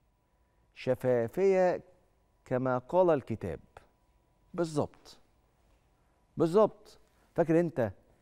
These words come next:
تجربة كلاتنبرج لما عمل فيديو مجمع فيه شرح القرارات ال-، الجدلية؟ كان هو اللي بيختار الفيديو، يعني بيجمع القرارات اللي هو عايز يتكلم عنها بالمزاج، يعني بالمزاج.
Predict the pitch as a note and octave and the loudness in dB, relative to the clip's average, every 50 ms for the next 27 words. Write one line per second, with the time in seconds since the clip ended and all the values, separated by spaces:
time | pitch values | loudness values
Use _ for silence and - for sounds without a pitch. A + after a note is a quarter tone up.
0 | _ _ _ _ _ _ _ _ _ _ _ - - G#2+ F#2+ F#2+ A#2 C#3+ C#3+ C#3 | _ _ _ _ _ _ _ _ _ _ _ -8 -6 -4 -2 0 0 0 0 -2
1 | - - - A#2 C3 - B2 A2+ G#2+ B2 B2+ A#2 G2+ G2+ F#2 F#2 F2+ F#2 F2+ E2+ | -6 -4 -4 -4 -2 -2 -2 -2 0 0 0 0 -2 -4 -4 -4 -6 -6 -4 -2
2 | E2+ - B2+ B2 A2 G2 F2 D#2+ - D#2+ G#2+ G#2 A#2+ B2+ A#2+ G#2+ G#2 G2+ G2 F#2 | -2 0 0 0 0 -2 -4 -6 -10 -10 -4 -2 -2 0 0 0 -2 -2 -2 -2
3 | F2+ G#2 B2+ B2+ A#2+ A2+ F2+ - - A#2 - - B2+ A#2+ A2 - - F#2+ - - | -2 0 0 0 0 -2 -4 -6 -8 -8 -6 -4 -4 -4 -4 -6 -12 -12 -10 -8
4 | F#2 F2+ G2+ A#2 A2+ - A2 F#2 F2+ F2 E2+ E2+ D#2+ D#2+ D2 B1+ E2+ E2+ E2 F#2 | -6 -6 -6 -6 -6 -6 -8 -6 -6 -6 -6 -6 -6 -8 -8 -10 -10 -6 -4 -2
5 | F2+ F#2+ G#2+ B2+ C#3+ D#3+ D#3 D3+ - - - _ _ _ _ - - C3 C#3+ F#3 | -2 2 4 4 4 4 2 -2 -8 -20 -20 _ _ _ _ -8 -6 -4 -2 0
6 | G#3 G3+ F3 D3+ C#3+ C#3 - - E3+ E3 D#3+ D3 D3 E3 D3 B2 B2 C3+ C3 B2 | 0 0 0 0 -2 -4 -6 -6 -8 -6 -6 -4 -4 -4 -4 -4 -4 -4 -4 -2
7 | A2+ G#2+ C3 C#3+ D3+ C#3 A#2+ - - G#2 A2 C3 - A#2 A2+ B2+ A#2+ A#2 C3 C#3 | -2 0 0 0 0 0 -2 -2 -2 -2 -2 -2 -2 0 2 2 2 2 2 0
8 | B2 G#2 F#2+ F#2 G2 F#2+ - - - A#2 A#2+ A2+ G2+ F#2+ F#2 F#2+ F#2 F#2+ A2+ A2+ | -2 -4 -6 -8 -10 -10 -10 -6 -4 -2 -2 -2 -2 -4 -4 -6 -6 -4 -2 -2
9 | A#2+ B2 A2+ D3+ D#3+ C#3 G2+ E2 F2 E2 D2+ D#2 - - _ _ _ _ _ _ | 0 0 4 4 4 2 2 -2 -8 -10 -10 -12 -20 -20 _ _ _ _ _ _
10 | _ _ _ _ _ - - A#2 B2 C3+ C#3+ C#3+ G3+ G#3+ D#3+ A2 | _ _ _ _ _ -8 -4 -2 0 0 2 2 2 2 2 0